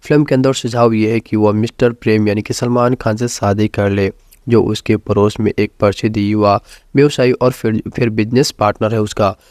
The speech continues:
वही दोस्तों, इस फिल्म में आरती की बड़ी बहन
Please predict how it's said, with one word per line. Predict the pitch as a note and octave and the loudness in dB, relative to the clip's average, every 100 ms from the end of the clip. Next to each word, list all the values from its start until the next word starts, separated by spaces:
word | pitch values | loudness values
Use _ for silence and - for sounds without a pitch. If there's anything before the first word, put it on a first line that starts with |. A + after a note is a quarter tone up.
| _ _ | _ _
वही | B2 D#3 | 2 4
दोस्तों, | E3+ E3+ F#3 | 2 2 2
इस | F3+ - | 2 0
फिल्म | C3 B2+ | -2 0
में | C3 C3+ | 2 0
आरती | A#2 A2 B2 | -2 -2 -2
की | A#2 B2 | -2 -2
बड़ी | A2+ A2 A2 | 0 0 2
बहन | G#2+ G#2 A2 G#2+ | 0 0 2 0